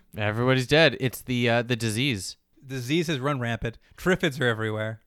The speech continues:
Speaker 2: Did they ever mention what the disease is called? They ever given a name?
Speaker 1: No, they never gave it a name.
Speaker 2: Yeah, I didn't think so.
Speaker 1: Uh,
Speaker 2: Well, we should give it one. What do you think it should be called?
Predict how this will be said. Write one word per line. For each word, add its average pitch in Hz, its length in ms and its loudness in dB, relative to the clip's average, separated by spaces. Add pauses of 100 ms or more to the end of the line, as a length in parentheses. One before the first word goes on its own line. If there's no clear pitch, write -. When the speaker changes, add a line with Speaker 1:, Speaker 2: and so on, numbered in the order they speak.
(160)
Speaker 2:
Did 196 100 -2
they 277 80 2
ever 311 180 -2
mention 170 360 -2
what 170 80 -4
the 147 60 -8
disease 127 300 -6
is 127 80 -6
called? 139 300 0
They 269 60 -4
ever 277 100 -2
given 254 180 0
a 233 60 2
name? 247 240 -2 (100)
Speaker 1:
No, 131 220 2
they 123 120 -2
never 160 180 0
gave 120 120 -2
it 107 60 -6
a 107 40 -10
name. 110 300 -10
Speaker 2:
Yeah, 127 200 -2
I 107 40 2
didn't 117 160 -4
think 107 160 -10
so. 90 300 -8 (140)
Speaker 1:
Uh, 120 120 -4
Speaker 2:
Well, 208 140 4
we 269 80 4
should 160 160 2
give 131 100 2
it 120 40 2
one. 104 200 2
What 135 60 0
do 165 80 0
you 160 40 -2
think 147 160 -4
it 143 100 -4
should 127 140 -8
be 120 100 -4
called? 107 280 -2